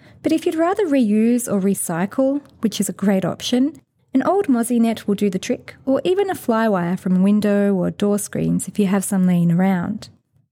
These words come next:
It is important to note, though, that netting has a drawback of preventing more useful access, like that of the moth's natural predators. If eggs have already been laid,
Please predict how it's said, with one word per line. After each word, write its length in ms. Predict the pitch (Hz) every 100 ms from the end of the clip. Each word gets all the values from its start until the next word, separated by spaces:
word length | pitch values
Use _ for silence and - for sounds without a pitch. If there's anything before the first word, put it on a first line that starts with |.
| _ _ _ _ _ _ -
It 120 | 285
is 160 | 311 330
important 640 | 349 - 247 247 262 -
to 100 | 247
note, 300 | 208 185 -
though, 280 | 233 262 285 - - - -
that 160 | 247
netting 360 | 247 262 311 330
has 140 | 339
a 60 | 320
drawback 540 | 226 208 247 277 311
of 180 | - -
preventing 500 | 240 214 214 220 208
more 140 | 196
useful 460 | 190 190 202 - 196
access, 600 | 196 - - - 175 - - - -
like 220 | 226 220
that 160 | - 226
of 120 | 226
the 60 | 214
moth's 340 | 202 202 -
natural 380 | 202 190 - 180
predators. 800 | - 240 240 247 180 190 - - - - _ _ _ _
If 160 | 262 -
eggs 240 | 302 -
have 120 | 466
already 280 | 370 311 277
been 260 | 262 233 202
laid, 440 | 220 196 - -